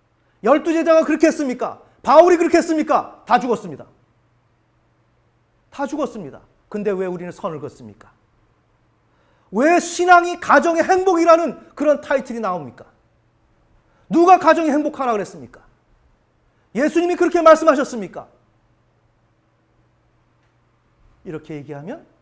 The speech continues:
너무 도전적으로 이야기가 들릴 수도 있겠죠.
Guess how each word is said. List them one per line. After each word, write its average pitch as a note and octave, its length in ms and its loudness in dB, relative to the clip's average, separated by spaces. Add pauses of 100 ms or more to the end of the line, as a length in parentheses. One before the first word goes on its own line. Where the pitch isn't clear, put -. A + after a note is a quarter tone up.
(220)
너무 F#3 380 -10
도전적으로 C#4 1080 -8
이야기가 F3 400 -10
들릴 C#3+ 220 -16
수도 C#3+ 220 -20
있겠죠. - 380 -20